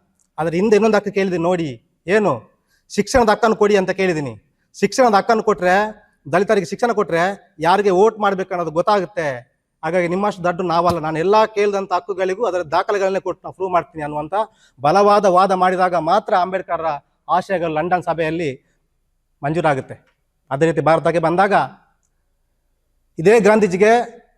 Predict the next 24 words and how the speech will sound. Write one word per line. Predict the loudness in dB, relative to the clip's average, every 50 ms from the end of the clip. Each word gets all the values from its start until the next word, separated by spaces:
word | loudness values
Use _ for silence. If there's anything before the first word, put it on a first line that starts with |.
| _ _
ಕಾಂಗ್ರೆಸ್ | 2 2 4 4 2 0 0 -2
ಮತ್ತು | -2 -4 0 2 2 2 2 2 -2 -2
ನೆಹರು | 0 2 2 2
ಬೈತಾರೆ, | 2 0 0 0 -2 -2 -2 -8 -12 _ _ _ _ _ _ _ _ _ _ _
"ಎಂಥ | -8 -6 -2 -2
ದಡ್ಡನ | 0 0 0 0 2 0 0
ಕಳಿಸಿದೀನಿ | 2 0 0 0 0 0
ನಾನು | 0 0
ನಿಮ್ಗೆ | -2 -2
ಕೊಟ್ಟು | -4 -4 -2 -2 -2
ಅಲ್ಲಿಗೆ, | -2 -2 -4 -4 -4 -4 -6 -6 -10 _ _ _ _ _ _ _ _
ನೀವು | -4 0 2
ಮಾತ್-, | 0 0 0 0 0
ಮಾತಾಡಿ | 0 0 0 0 -2 -2 -2
ನಿಮ್ಮ | -2 0 0
ಎಲ್ಲ | 2 2
ವಾದ | 2 2 2 0 0 0
ಮಾಡಿ | 0 0 0 -2 0 -2 -4
ಭಾರತಕ್ಕೆ | -2 -2 -2 -2 -2 -4 -8 -6 -4
ಎಲ್ಲ | -2 -2
ಹಕ್ಕುಗಳನ್ನು | -2 -2 -4 -4 -4 -4 -2
ತರ್ತೀರಿ | -4 -6 -6 -4 -6 -6
ಅಂದ್ರೆ | -6 -6 -8
ನೀವು | -8 -8 -8 -8 -8 -10